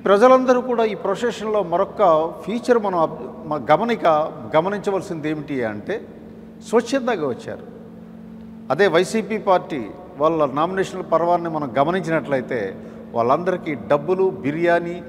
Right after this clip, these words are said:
ఇతరత్ర, ఇతరత్ర ఇవ్వడం వల్ల వచ్చిన కార్యక్రమాలైతే దానికి విరుద్ధంగా జనసేన పార్టీ అభ్యర్థుల్లో స్వచ్ఛందంగా పాల్గొనడం ఇది గెలుపు సంకేతం.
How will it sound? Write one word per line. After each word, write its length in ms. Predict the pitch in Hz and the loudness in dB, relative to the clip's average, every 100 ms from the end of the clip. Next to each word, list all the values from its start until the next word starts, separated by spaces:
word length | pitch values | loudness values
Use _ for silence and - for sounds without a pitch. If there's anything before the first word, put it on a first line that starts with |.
| - - - - 143 | -16 -18 -18 -10 -4
ఇతరత్ర, 440 | 135 180 175 175 160 | 4 4 4 2 2
ఇతరత్ర 400 | 143 170 170 175 165 151 156 - - - - 110 | 2 0 0 0 2 2 -2 -10 -16 -18 -12 -6
ఇవ్వడం 360 | 156 233 247 226 | 4 6 6 6
వల్ల 140 | 214 | 4
వచ్చిన 240 | 185 170 175 | 2 -2 -4
కార్యక్రమాలైతే 880 | 165 160 165 156 147 143 139 143 127 104 110 - - - - - - | 2 2 2 -2 0 -2 -2 -2 -4 -4 -8 -14 -18 -18 -20 -14 2
దానికి 340 | 135 196 202 175 147 | 6 6 4 -2 2
విరుద్ధంగా 520 | 226 220 202 233 226 160 | 2 4 2 6 6 6
జనసేన 360 | 160 190 208 220 | 2 2 2 2
పార్టీ 340 | 214 196 190 190 | 4 2 4 2
అభ్యర్థుల్లో 680 | 165 156 175 170 160 151 117 120 151 | 2 2 -2 0 0 0 0 -2 -2
స్వచ్ఛందంగా 840 | 226 226 - - 185 170 170 165 160 | 0 0 -4 -2 -2 -2 0 0 2
పాల్గొనడం 540 | 151 156 160 156 147 127 107 107 - - - - - 127 | 2 2 0 -2 -2 -4 -6 -12 -16 -18 -20 -20 -12 -6
ఇది 280 | 165 175 151 123 - 92 | -2 2 2 0 -8 -2
గెలుపు 300 | 165 220 226 | 0 0 -4
సంకేతం. 680 | 202 170 170 - 185 175 | -2 -2 -2 0 0 0